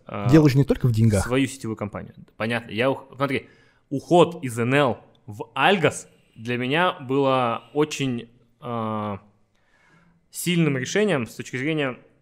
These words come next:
Speaker 1: нагрузки, вот такой, знаешь, психоэмоциональной. То есть
Speaker 2: Мгм.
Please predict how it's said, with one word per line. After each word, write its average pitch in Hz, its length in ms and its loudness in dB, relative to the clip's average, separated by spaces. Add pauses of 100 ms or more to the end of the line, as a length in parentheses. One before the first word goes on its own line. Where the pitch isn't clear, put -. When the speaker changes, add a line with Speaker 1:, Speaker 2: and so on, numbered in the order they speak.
(220)
Speaker 1:
нагрузки, 135 640 -6 (800)
вот 135 120 -8
такой, 120 160 -2
знаешь, 139 160 -4
психоэмоциональной. 123 680 -6
То - 100 -14
есть 131 100 -4
Speaker 2:
Мгм. 117 280 0